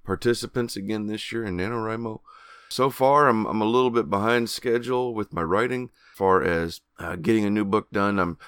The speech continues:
I'm still finishing my first book in the series, my Alien series. I'm finishing that up at the start of the, uh, month, but then, um, I should be done with that here pretty quick. And then I'm starting book two, and the,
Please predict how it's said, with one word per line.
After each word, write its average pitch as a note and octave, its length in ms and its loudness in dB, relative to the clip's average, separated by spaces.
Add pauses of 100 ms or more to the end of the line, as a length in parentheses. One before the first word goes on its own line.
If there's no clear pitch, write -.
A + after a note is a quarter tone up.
(120)
I'm - 140 -6
still D3 400 -2 (120)
finishing F#2 720 0 (160)
my E2 360 -4 (180)
first A2 340 -2
book G2 300 -4
in F2+ 160 -4
the D#2+ 80 -8
series, F#2 560 -4 (320)
my - 160 -10
Alien F#2+ 400 0
series. E2 480 -6 (500)
I'm F2 280 -6
finishing G#2+ 460 0
that F#2 180 4
up E2 280 -2
at E2 240 -8
the - 120 -16
start F#2 280 0
of E2 80 -4
the, D#2+ 320 -4
uh, D#2 60 -4
month, E2 280 -8 (100)
but - 160 -10
then, E2+ 240 -2
um, E2+ 260 -8 (160)
I D3 60 -12
should B2+ 180 -10
be G2 80 -4
done F2 160 -2
with E2+ 80 -2
that D2 160 -4
here E2 100 -4
pretty D#2 220 -10
quick. - 380 -8 (180)
And F#2+ 160 -2
then A2 100 4
I'm F#2+ 140 2
starting F2 540 -2 (100)
book E2+ 240 -10
two, B2 400 -2 (480)
and E2+ 340 -6
the, E2+ 360 -4